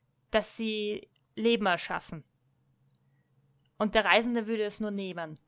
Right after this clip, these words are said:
Was sagt ihr denn dazu? Das Bild schicke ich euch einmal.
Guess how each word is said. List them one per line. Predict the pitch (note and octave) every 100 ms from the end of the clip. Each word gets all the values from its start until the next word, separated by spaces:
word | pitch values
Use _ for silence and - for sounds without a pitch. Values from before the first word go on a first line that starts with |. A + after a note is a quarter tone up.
| _ _ _ _ _ _ _ _ _ _ _ _ _ _ _ _ - _ _ _ _ _ _ _ _ _ _ _
Was | G3+ A3
sagt | C4 -
ihr | C4+ D#4+
denn | C4+ F#3+
dazu? | F3+ - E3 C#3+ - - _ _ _ -
Das | G3+
Bild | - D4+ B4+
schicke | - E4+ C5
ich | D#4+
euch | A3 G#3
einmal. | F3 E3